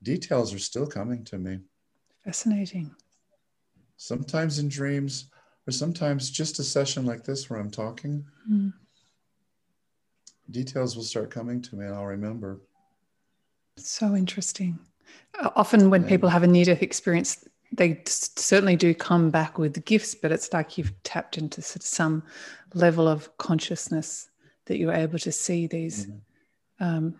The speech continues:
Speaker 2: future
Speaker 1: Mm-hmm.
Speaker 2: visions, which, uh, my belief is that the past, present, and future is all now anyway.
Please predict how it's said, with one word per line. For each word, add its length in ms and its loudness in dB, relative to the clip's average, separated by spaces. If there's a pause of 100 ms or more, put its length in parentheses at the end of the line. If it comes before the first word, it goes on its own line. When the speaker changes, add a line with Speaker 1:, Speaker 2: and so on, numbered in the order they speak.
(120)
Speaker 2:
future 420 2
Speaker 1:
Mm-hmm. 60 0
Speaker 2:
visions, 380 6
which, 160 -4
uh, 220 -12 (140)
my 240 8
belief 320 2
is 160 -8
that 340 -6
the 120 -4
past, 340 -2
present, 280 -2
and 100 -4
future 480 -6
is 180 -10
all 180 4
now 300 4
anyway. 500 2